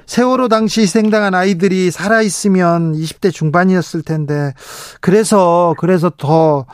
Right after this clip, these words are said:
상처가 됐을 것 같다는 생각도 좀 들었어요.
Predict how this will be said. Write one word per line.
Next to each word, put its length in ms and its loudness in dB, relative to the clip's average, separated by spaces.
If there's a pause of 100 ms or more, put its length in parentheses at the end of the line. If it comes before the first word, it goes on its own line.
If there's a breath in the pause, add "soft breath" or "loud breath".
(160 loud breath)
상처가 460 -2
됐을 440 0
것 480 0 (280)
같다는 360 0
생각도 400 -2
좀 180 0
들었어요. 760 0